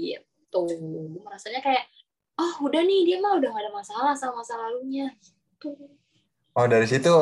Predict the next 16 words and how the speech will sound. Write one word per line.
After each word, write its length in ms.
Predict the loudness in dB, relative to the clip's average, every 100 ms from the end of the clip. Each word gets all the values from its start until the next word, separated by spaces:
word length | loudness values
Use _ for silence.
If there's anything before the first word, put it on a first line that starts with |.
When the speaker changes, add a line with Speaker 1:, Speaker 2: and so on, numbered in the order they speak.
| 6
Speaker 2:
dari 160 | 4
situ 240 | 4 2 2
mulai 400 | 4 6 6 4 -2 _ -20 _
kepercayaan 560 | -8 -2 2 4 4 4
diri 240 | 2 2
lu, 80 | 2
"Oh, 320 | 0 -2 -6 -10 -12
ini 160 | -10 -4
dia 240 | 0 2
udah 80 | 2
bisa 320 | 0 -2 -4
nih," 160 | -2 0
gitu 360 | 2 2 4 4
ya? 160 | 2 -4
Speaker 1:
Hmm. 280 | -2 -2 -2 _ _ _ _ -20 _ _ _ _ _
Betul. 680 | 2 4 6 6 6 2